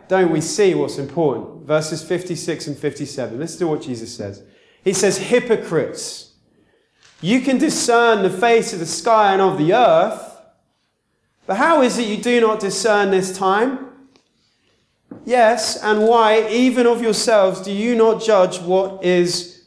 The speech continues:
right?" The answer is they're spiritually blind. They're spiritually blind. Blind people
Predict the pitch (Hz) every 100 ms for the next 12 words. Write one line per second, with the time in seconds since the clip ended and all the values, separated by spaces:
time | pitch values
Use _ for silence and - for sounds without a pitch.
0 | _ 131 160 160 131 - - - 175 202
1 | 285 226 - 170 160 175 190 185 - -
2 | - 214 214 - 208 214 214 220 - 247
3 | 269 240 175 127 - - - _ _ _
4 | - 226 - 269 262 202 220 240 233 170
5 | - - - 226 277 294 - 208 - 208
6 | 233 -